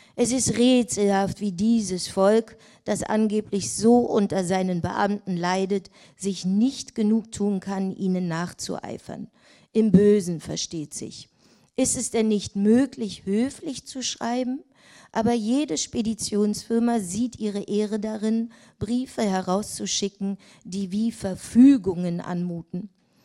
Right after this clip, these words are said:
Da wird dem Briefempfänger eins auf den Kopf gehauen,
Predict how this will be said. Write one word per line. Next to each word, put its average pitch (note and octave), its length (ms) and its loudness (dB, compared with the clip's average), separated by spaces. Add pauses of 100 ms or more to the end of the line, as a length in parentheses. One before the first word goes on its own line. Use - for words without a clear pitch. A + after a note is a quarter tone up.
(220)
Da A3+ 220 2
wird D4 240 2
dem A#3 180 4
Briefempfänger A3 1000 0
eins G#3+ 380 -2
auf G3 180 -4
den F3 260 -6
Kopf - 360 -8
gehauen, F#3+ 480 0